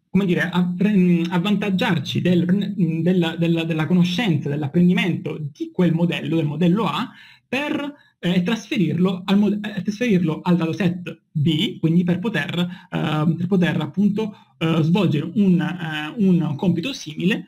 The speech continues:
eh, con soltanto una pa-, una piccola parte di, diciamo, di, eh, di, ehm, rielaborazione da parte nostra. Quindi in sostanza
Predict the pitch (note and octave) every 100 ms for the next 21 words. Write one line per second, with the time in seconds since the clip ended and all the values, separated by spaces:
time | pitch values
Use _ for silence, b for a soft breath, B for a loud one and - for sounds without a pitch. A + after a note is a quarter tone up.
0 | B B - D3 E3+ - F#3+ F#3+ A3+ -
1 | E3+ F3 F3+ E3 F3 F3+ F#3+ G#3 F#3 F3+
2 | F3+ - A#3 - F3+ D#3+ D#3 D3 E3 C#3+
3 | D3 F3 E3+ C#3 D3+ D#3 - D#3 D3+ -
4 | - - - - - - - B B D#3
5 | D#3+ E3 F3 D3 C#3+ D3 - - - D#3
6 | D#3 C#3+ D#3 D3+ D3+ C3+ - - - C3
7 | E3 E3 D#3+ C3+ F#3 A3+ G#3+ F#3